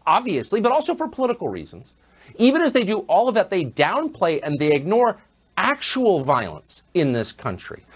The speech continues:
Violence that is rapidly accelerating in every city in the nation and killing a lot of people. It's been going on for months.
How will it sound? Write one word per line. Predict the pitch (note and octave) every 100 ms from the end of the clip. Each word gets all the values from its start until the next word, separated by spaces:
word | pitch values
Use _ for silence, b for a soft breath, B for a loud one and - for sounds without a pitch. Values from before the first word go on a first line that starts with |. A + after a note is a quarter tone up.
| B B
Violence | C3 E3 A3 C4+ -
that | D#3
is | A2
rapidly | F#2 G2+ C3 B3 G#3+ C#4
accelerating | C#4+ - C#4 A3+ G3 E3+ E3+ E3 E3+ b -
in | D3 - -
every | F#3+ F#3+ C#4
city | B3+ B3+ A#3 A3+
in | A3+
the |
nation | G#3+ F#3+ - E3+
and | C#3+
killing | - E4 D#4 G3
a |
lot | D#3 D#3+
of | D#3
people. | D4 F4+ - - _ _ _ _ _ _ _ _ _ _ _
It's | F#3
been | A3 G3+
going | B3+ C4
on | B3+
for | G#3
months. | E3+ E3+ G4+ G4 - -